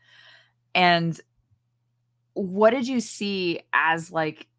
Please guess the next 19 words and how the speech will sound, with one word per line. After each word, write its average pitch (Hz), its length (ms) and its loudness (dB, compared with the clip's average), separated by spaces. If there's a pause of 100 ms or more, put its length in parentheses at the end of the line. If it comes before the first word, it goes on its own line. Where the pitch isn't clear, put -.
(140)
when 180 360 0
you're 190 140 -2
going 170 320 -2
in 160 260 -6
through 156 640 -4 (220)
a 156 60 -4
brown 147 360 -2
dwarf 139 440 -8 (200)
and 139 320 -6
it's 123 100 -16
like, 139 160 -6
the 160 60 -8
deeper 190 380 -6
you 175 160 -2
go, 151 320 2
you 143 100 -4
start 160 300 0
getting, 165 220 -4
like, 143 220 -4